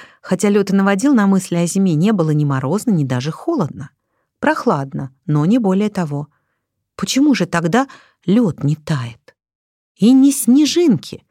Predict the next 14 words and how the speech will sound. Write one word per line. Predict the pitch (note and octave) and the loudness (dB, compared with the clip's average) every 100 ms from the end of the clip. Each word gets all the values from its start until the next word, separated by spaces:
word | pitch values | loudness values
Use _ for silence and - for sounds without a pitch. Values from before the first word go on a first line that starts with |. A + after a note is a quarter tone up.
| _ _ _ _ | _ _ _ _
Замёрзшая | C3+ E3+ G#3+ G3 - D#3+ | -2 0 2 2 0 -2
поверхность | D3 E3+ F3+ F3 D3+ - - | 0 0 0 0 -2 -2 -2
озера | G#3 F3 C#3 C3+ - - _ | 0 2 -2 -4 -12 -20 _
была | - F3 A3+ | -2 2 2
совершенно | A3 A3+ C4 B3 - D#4 D4+ A3+ | 0 0 0 0 0 2 4 4
невозможно, | A3 A#3+ B3 C4+ C#4 C#4+ B3+ F3+ D3+ | 4 4 4 2 4 4 4 2 2
нереально | C#3 D3+ F3+ G3 A3 A#3+ B3+ G3+ D#3+ | 2 2 2 2 2 2 2 0 -2
чистой. | - - C4+ - - - - _ _ _ _ _ _ | -4 -2 -2 -2 -6 -18 -20 _ _ _ _ _ _
Далёкие | D3 G3 A#3+ - A#3 | -2 0 2 0 0
берега | A#3+ A#3 C#4 | 2 2 2
поросли | D4+ D#3 D3 - D#3 | 0 -2 -2 -4 -4
густым | D#3 - A3+ G#3+ | -2 -2 -2 -2
тёмно-синим | D3 C#3 C3 - C#3 C3+ | -2 -2 -2 -2 -2 0
лесом. | B2+ D#3+ F3+ D#3 | 0 -2 -4 -6